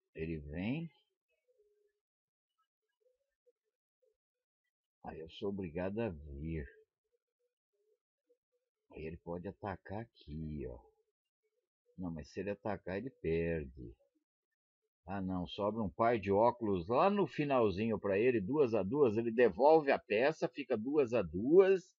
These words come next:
e ele tem um par de óculos no final, né? Mas eu vou fazer a linha, porque ele pode errar,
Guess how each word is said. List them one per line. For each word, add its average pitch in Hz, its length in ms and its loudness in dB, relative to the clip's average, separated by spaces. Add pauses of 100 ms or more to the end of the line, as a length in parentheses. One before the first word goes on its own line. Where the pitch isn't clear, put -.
(600)
e 117 100 4
ele 143 140 4
tem 156 120 0
um 156 140 -2
par 151 320 4
de 160 160 4
óculos 95 640 8
no 92 160 0
final, 80 500 0 (1120)
né? 113 380 -4 (1400)
Mas 120 220 0
eu 156 80 6
vou 185 160 6
fazer 113 480 4
a 85 80 6
linha, 104 500 0 (200)
porque 104 200 -4
ele 147 140 0
pode 127 340 2
errar, 113 480 4